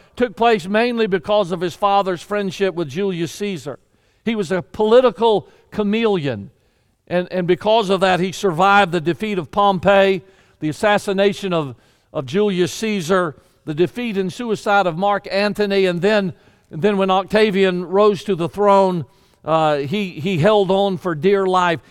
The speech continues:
He was as vile and as ruthless as a man could possibly be. And he filled Jerusalem with spies and infiltrators that would literally, uh, uh, turn people.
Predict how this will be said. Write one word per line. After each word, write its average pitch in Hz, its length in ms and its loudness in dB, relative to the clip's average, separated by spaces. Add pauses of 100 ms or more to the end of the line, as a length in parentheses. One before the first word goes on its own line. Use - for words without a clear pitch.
(100)
He 226 140 -2
was 190 260 0
as 170 180 -2
vile 220 760 4 (460)
and 185 200 2
as 143 160 -2
ruthless 220 600 0
as 160 140 -4
a 175 60 0
man 196 300 0
could 175 220 -4
possibly 190 560 -2
be. 180 300 0 (280)
And 208 140 -2
he 208 80 0
filled 302 400 -4
Jerusalem 240 720 -2
with 190 120 -2
spies 185 880 0 (840)
and 175 100 -6
infiltrators 208 920 0
that 202 180 0
would 180 300 0 (280)
literally, 202 640 2 (240)
uh, 160 260 -2 (100)
uh, 156 180 0 (100)
turn 233 360 -2
people. 226 240 -2